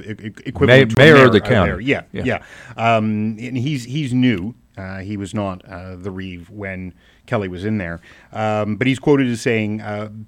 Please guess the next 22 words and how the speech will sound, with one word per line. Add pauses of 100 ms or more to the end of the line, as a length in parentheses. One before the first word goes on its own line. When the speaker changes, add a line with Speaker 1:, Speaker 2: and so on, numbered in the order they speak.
Speaker 1:
"Peter
was
the
instigator
of
it. (520)
All
of
us
are
still
in
the
dark. (380)
We
have
no
idea
what
went
on
there.